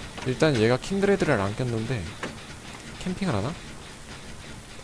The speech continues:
대비해서 가보겠습니다, 일단. 이 살인마가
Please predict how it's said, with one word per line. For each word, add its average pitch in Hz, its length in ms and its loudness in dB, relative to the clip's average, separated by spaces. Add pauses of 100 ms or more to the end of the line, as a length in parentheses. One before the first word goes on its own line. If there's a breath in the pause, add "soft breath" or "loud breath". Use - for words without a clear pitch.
(1500)
대비해서 120 320 0
가보겠습니다, 110 600 -2
일단. 104 200 -8 (3750)
이 139 140 4
살인마가 165 600 6